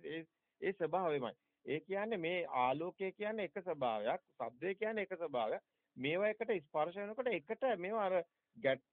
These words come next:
ඝට්ටණය වීමක් වගේ එකක් තුළයි මේ ස්පාර්ක් එක වෙන්නේ. මිලිවොට් පහේ කරන්ට් එක එන්නේ. අපි අර කියන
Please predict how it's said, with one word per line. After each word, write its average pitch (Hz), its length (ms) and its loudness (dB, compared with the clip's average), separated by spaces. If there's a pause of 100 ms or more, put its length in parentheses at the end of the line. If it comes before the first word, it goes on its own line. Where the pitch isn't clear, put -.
(180)
ඝට්ටණය 233 580 2
වීමක් 185 340 0
වගේ 156 240 0
එකක් 165 200 2
තුළයි 202 220 0
මේ 208 180 0
ස්පාර්ක් 175 360 -2
එක 202 240 -8
වෙන්නේ. 175 340 -2 (340)
මිලිවොට් 160 340 0
පහේ 185 200 2
කරන්ට් 165 340 2
එක 185 120 -2
එන්නේ. 160 380 0
අපි - 240 -4
අර 151 120 0
කියන 151 300 -4